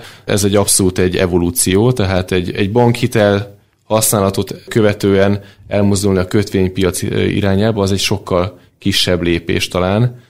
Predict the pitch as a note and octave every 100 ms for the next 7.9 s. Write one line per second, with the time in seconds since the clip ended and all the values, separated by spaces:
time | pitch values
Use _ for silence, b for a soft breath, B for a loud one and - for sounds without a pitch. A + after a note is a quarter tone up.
0 | B - F2+ F2+ F2 E2+ E2+ E2+ F2 E2+
1 | - F2 F2 - E2 E2+ - - F2 F#2
2 | G2 F#2+ - F2+ F#2+ F#2+ - _ - -
3 | A#2 B2 A#2+ - A2+ G2+ G2+ G2 F#2+ F#2+
4 | G#2 G#2+ G2+ - F2+ G2 - _ - F2+
5 | F2+ - A2+ G#2 G2 F#2 F2+ F#2+ - A2
6 | G2+ F#2+ F#2 F2 F2+ F2 E2 G2+ F#2+ G2+
7 | F2 - G2+ - A2+ C#3+ E3 E3